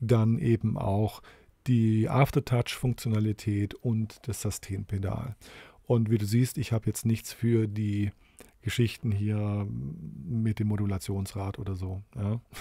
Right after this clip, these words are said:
und dem Pitchrad habe ich nicht angerührt, weil die sind eigentlich normalerweise immer gut eingestellt, da musst du dir keine großen Gedanken drum machen.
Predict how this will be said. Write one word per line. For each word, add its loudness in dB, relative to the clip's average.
und 0
dem 0
Pitchrad 0
habe 0
ich -8
nicht -8
angerührt, -2
weil -4
die -2
sind 2
eigentlich 0
normalerweise 0
immer 0
gut -8
eingestellt, 0
da 0
musst -4
du -4
dir 0
keine -2
großen -2
Gedanken -2
drum -4
machen. -10